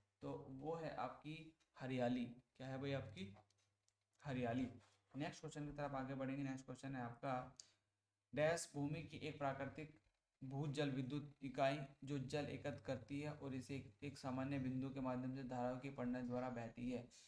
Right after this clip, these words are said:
क्या उसे बोलते हैं? वारबंदी, जलभृत या ज-, जल विभाजक या जलाशय।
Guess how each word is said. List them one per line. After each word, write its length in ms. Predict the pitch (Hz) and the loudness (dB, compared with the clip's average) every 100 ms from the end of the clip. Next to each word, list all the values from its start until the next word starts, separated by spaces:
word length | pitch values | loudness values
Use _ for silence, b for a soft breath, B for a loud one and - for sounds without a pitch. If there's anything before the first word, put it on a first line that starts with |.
| B - | B -2
क्या 120 | 135 | 2
उसे 380 | 131 123 135 - | 4 2 -2 -2
बोलते 300 | 123 123 127 | -2 -2 0
हैं? 160 | 139 139 | 0 2
वारबंदी, 920 | 127 120 123 127 123 127 131 143 143 | 4 6 8 8 4 2 2 0 -2
जलभृत 640 | 127 117 127 123 127 139 139 | -6 -2 0 0 2 0 0
या 160 | 139 131 | -2 -2
ज-, 320 | 113 120 - - _ - | -2 -4 -4 -6 _ -10
जल 240 | 127 131 131 | -2 2 2
विभाजक 440 | 127 131 131 143 139 | 2 2 0 -2 -2
या 80 | |
जलाशय। 720 | 135 123 120 120 - 127 101 | 0 2 0 0 -2 -2 -2